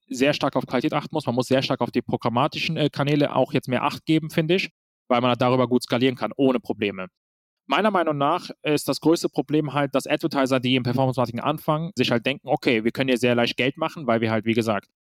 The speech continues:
Umsatz generieren wollen. Äh, wir machen nur Kosten, wenn der, äh, Publisher Kosten hat.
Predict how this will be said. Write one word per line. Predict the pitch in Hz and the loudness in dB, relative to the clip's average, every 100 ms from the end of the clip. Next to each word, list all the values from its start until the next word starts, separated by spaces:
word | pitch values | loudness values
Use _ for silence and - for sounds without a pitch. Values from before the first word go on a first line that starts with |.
| _ | _
Umsatz | 151 160 165 - | 0 2 2 0
generieren | 151 147 160 143 | -2 2 0 2
wollen. | 143 156 156 | 2 0 -2
Äh, | 110 120 | 0 0
wir | 113 | 0
machen | 117 123 127 | -2 -2 0
nur | 127 | 0
Kosten, | 131 117 120 | 0 -2 -4
wenn | 110 | -2
der, | 107 101 | -2 0
äh, | 110 | -2
Publisher | - 165 180 151 | -2 -2 -2 -2
Kosten | - 147 - 131 | -2 -2 -4 -6
hat. | 160 | -6